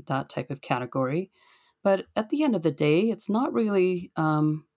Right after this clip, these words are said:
increasing people's usage or, um, y-, you know, s-, some of, a lot of these, uh,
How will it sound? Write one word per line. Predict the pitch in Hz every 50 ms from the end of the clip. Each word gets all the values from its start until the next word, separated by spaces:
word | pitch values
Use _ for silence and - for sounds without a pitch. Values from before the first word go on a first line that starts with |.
| _ _ _ _ _ _ _ -
increasing | 180 202 190 - 220 185 - - 180 170 165 156
people's | 147 - 165 - - 143 131 -
usage | 165 160 170 175 - - 214 214 214 202 - - - -
or, | - 160 151 151 151 151 147 147 147 147 143 _ _ _ _ _ _ _ _ _ _ _
um, | - 156 151 147 143 143 139 139 139 139 139 139 143 143 - _ _ _ _ _ _ _ _ - - - _ _ _ _ _ _ _ _ _ _ _
y-, | - - - - - - - - - - -
you | - - - -
know, | - -
s-, | - 147 - - -
some | 143 - - 170 170
of, | 170 - -
a | 160
lot | 151 156 156 156
of | 170 156
these, | 160 160 151 147 147 - - -
uh, | 151 147 139 135